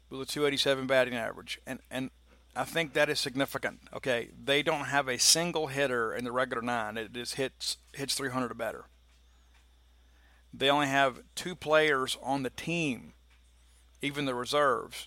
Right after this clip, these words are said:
that hit better than three hundred. One of those is Brody Moore. Played in thirteen games this year.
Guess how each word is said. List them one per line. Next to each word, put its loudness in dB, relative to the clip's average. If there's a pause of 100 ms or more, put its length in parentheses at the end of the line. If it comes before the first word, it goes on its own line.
that -4
hit -6
better 2
than -4
three -6
hundred. -2
One 2
of 2
those 4
is -6
Brody 2
Moore. 0 (1800)
Played 2
in -4
thirteen 0
games 0
this -6
year. -6